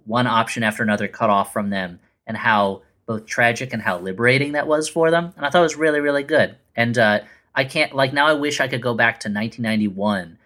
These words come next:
and watch it then, because it must have really, like, messed with people's heads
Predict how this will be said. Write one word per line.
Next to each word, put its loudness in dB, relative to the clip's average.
and -6
watch 0
it -8
then, -2
because -10
it -14
must -2
have -6
really, -2
like, -2
messed 2
with -6
people's -6
heads 2